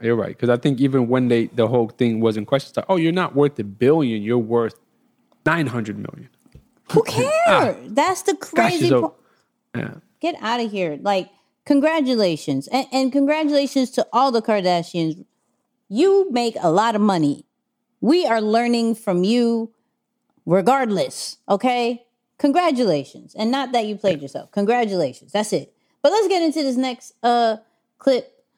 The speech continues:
Speaker 2: because, um, I, I agree with this, but then I don't.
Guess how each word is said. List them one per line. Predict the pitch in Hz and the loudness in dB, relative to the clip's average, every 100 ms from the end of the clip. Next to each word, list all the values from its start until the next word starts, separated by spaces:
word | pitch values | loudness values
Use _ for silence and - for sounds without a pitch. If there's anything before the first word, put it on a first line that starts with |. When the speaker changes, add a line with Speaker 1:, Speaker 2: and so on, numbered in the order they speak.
| _ _ | _ _
Speaker 2:
because, | 202 202 226 208 196 - - | -4 0 2 0 -2 -8 -8
um, | 208 202 196 185 170 180 - _ _ _ - _ _ _ | -4 -4 -4 -6 -8 -12 -18 _ _ _ -20 _ _ _
I, | - - _ _ _ _ _ _ _ _ _ _ _ - _ - | -16 -16 _ _ _ _ _ _ _ _ _ _ _ -20 _ -8
I | 214 269 | 0 2
agree | 247 302 381 | 2 2 2
with | 370 | 2
this, | 359 302 | 0 0
but | 262 | 0
then | 269 | 0
I | 269 | 0
don't. | 240 170 117 | 0 -2 -4